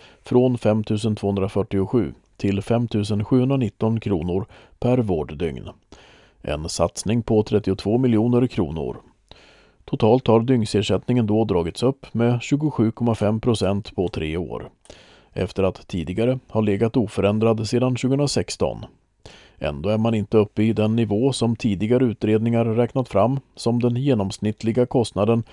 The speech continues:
för en palliativ vårdplats. Sextusen fyrahundrasjuttiofem kronor per dygn. Är ni beredda att höja mer om det behövs?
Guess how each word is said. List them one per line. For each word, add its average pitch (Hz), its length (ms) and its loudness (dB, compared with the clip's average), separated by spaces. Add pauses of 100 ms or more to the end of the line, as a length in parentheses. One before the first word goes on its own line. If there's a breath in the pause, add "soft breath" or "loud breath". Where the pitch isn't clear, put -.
(140 soft breath)
för 113 140 0
en 127 120 2
palliativ 98 560 2
vårdplats. 92 840 -4 (600 loud breath)
Sextusen 117 600 0
fyrahundrasjuttiofem 110 840 0
kronor 104 500 0
per 123 140 2
dygn. 78 380 -6 (920 loud breath)
Är - 120 -8
ni 78 160 -6
beredda 117 360 0
att 120 100 -2
höja 98 300 4
mer 120 280 2
om 123 140 2
det 123 100 2
behövs? - 600 -2